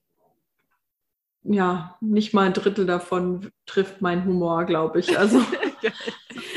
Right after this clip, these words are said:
Speaker 1: so
Speaker 2: Also, also
Speaker 1: nicht
Speaker 2: wir
Speaker 1: so
Speaker 2: merken,
Speaker 1: mein
Speaker 2: Daniel hat ihren eigenen Humor. <laughs>
Speaker 1: Ja, vor allem, also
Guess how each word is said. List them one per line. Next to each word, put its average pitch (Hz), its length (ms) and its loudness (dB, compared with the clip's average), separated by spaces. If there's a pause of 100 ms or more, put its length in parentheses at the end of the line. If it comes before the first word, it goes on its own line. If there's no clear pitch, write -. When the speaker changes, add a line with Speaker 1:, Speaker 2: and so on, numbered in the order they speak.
(300)
Speaker 1:
so 220 260 10
Speaker 2:
Also, 196 240 -8 (800)
also 214 200 4
Speaker 1:
nicht - 20 4
Speaker 2:
wir 190 120 4
Speaker 1:
so - 0 -
Speaker 2:
merken, 208 260 6
Speaker 1:
mein 214 140 -4
Speaker 2:
Daniel 196 320 4
hat 202 140 -2
ihren 262 120 -2
eigenen 269 440 0
Humor. 208 400 0
<laughs> - 40 -2 (760)
Speaker 1:
Ja, 233 500 6
vor - 200 0
allem, 208 280 4
also 214 360 0